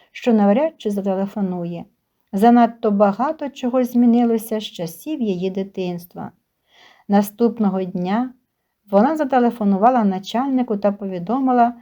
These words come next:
що незабаром зможе розпочати роботу. Швидко попрощавшись з Сашком і Ольгою, квартиру матері прибрала та виставила на продаж,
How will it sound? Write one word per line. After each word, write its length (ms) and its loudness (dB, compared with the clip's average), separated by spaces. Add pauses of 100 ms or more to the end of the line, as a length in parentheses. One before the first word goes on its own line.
(220)
що 500 2
незабаром 1000 0 (260)
зможе 440 2
розпочати 800 -2
роботу. 640 -4 (760)
Швидко 400 0
попрощавшись 960 -4
з 80 -16
Сашком 580 -2
і 100 0
Ольгою, 640 2
квартиру 520 -2
матері 440 2
прибрала 580 0
та 200 -6
виставила 540 -4
на 140 -6
продаж, 520 -4